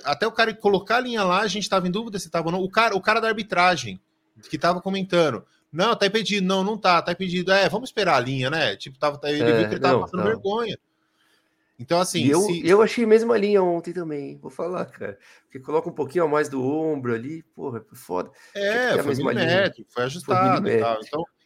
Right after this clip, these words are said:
Speaker 1: então é isso que eu tô falando. Se, se até traçar a linha, a gente vendo o negócio parado, uma linha traçada já, a gente teve dificuldade de determinar ontem, imagina aquele do Caleri, também é a mesma coisa.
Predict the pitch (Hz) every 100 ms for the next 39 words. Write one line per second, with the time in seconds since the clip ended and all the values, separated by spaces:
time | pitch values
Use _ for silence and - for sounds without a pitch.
0 | - 151 143 143 180 190 147 107 104 131
1 | 123 - 151 123 135 - 202 - 190 -
2 | - 196 196 165 156 123 104 139 139 131
3 | 147 214 214 190 170 170 170 - 156 143
4 | 139 120 113 139 196 202 196 196 190 180
5 | 170 170 156 135 107 - _ - _ -
6 | 127 143 135 170 175 165 - - 135 147
7 | 151 135 131 131 123 120 113 110 101 101
8 | 139 196 180 131 143 143 170 - 151 135
9 | 139 139 104 - 175 165 160 190 202 202
10 | 160